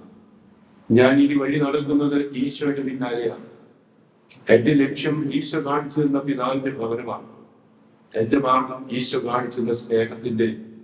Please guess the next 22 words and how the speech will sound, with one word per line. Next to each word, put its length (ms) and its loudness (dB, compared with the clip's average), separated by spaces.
ക്ഷമയുടെ, 540 6
സഹനത്തിന്റെ, 720 -4
ത്യാഗത്തിന്റെ 760 -2
മാർഗമാണ്. 580 -8
എന്റെ 200 6
വിശ്വാസം 640 0
ഉയർത്തെഴുന്നേറ്റ 680 2
ഈശോ 560 -12
ഇന്നും 340 -4
ഞങ്ങളോട് 340 -2
കൂടെ 220 -12
വസിക്കുന്നു 520 -8
എന്നുള്ളതാണ്. 480 -10
തോമസ് 360 4
ശ്ലീഹായിലൂടെ, 720 -4
"എന്റെ 180 4
കർത്താവേ, 580 0
എന്റെ 240 0
ദൈവമേ," 400 2
എന്ന് 200 0
വിശ്വാസം 560 -2
ഏറ്റുപറഞ്ഞ് 540 -4